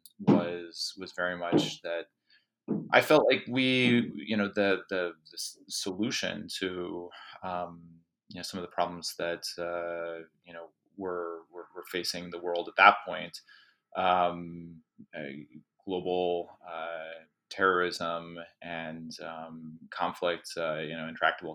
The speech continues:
conflicts. A lot of that was, was actually, um, the solution wasn't necessarily, um, force, but it was actually building better relationships and better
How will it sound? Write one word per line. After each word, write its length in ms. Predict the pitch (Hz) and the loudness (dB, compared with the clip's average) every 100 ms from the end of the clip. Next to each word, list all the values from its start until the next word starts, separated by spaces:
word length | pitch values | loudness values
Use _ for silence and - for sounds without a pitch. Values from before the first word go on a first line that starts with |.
| - | -6
conflicts. 440 | 85 82 82 80 - - - - _ - | -6 -4 -6 -6 -16 -20 -20 -20 _ 2
A 120 | 131 | 8
lot 200 | 131 127 | 12 12
of 60 | 127 | 12
that 220 | 107 92 | 12 12
was, 420 | 98 92 87 - - | 8 4 2 -2 -4
was 240 | 90 78 | -6 -2
actually, 920 | 82 90 - 90 90 87 85 85 82 | 0 0 -2 -2 -2 -4 -6 -6 -8
um, 300 | 78 82 82 | -10 -10 -10
the 60 | - | -6
solution 340 | - 98 - | -2 -2 -2
wasn't 260 | 87 87 - | -4 -6 -8
necessarily, 920 | 85 - 85 90 87 85 82 82 82 - _ | -8 -8 -2 2 2 2 -4 -6 -10 -16 _
um, 540 | 87 85 80 82 80 - _ _ | -10 -8 -10 -12 -16 -20 _ _
force, 300 | 120 101 90 | 6 6 6
but 120 | 92 | 0
it 40 | 85 | -2
was 500 | 85 78 - - - _ - - - | -2 -4 -6 -6 -12 _ -18 -12 -10
actually 480 | 87 - 87 78 - | -8 -6 -6 -6 -8
building 340 | 87 85 82 - | -8 -8 -8 -6
better 220 | 82 80 | -6 -6
relationships 720 | 78 78 - 80 76 76 - | -6 -8 -8 -10 -10 -12 -14
and 100 | 80 | -8
better 300 | 80 82 | -4 -4